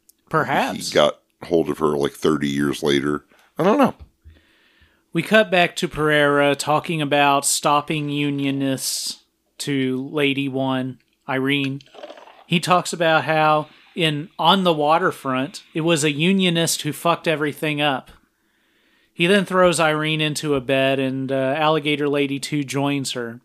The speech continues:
Speaker 2: Mm. Did Franco ever have anything to do with Wells?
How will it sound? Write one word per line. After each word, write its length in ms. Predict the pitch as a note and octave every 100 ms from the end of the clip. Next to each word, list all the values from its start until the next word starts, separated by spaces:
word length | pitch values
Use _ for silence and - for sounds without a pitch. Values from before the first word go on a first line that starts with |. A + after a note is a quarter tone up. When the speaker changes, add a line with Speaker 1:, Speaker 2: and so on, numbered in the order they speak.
| _
Speaker 2:
Mm. 220 | A2+ F2 - _ _ _ _ _ _ _ _ _ _
Did 200 | - G3
Franco 600 | - - B2 C#3 C#3+ C#3
ever 220 | C3+ C3
have 120 | B2 B2
anything 300 | B2+ B2+ B2
to 80 |
do 160 | B2+ B2
with 220 | A#2+ -
Wells? 560 | A2 A#2 A#2 A2 - -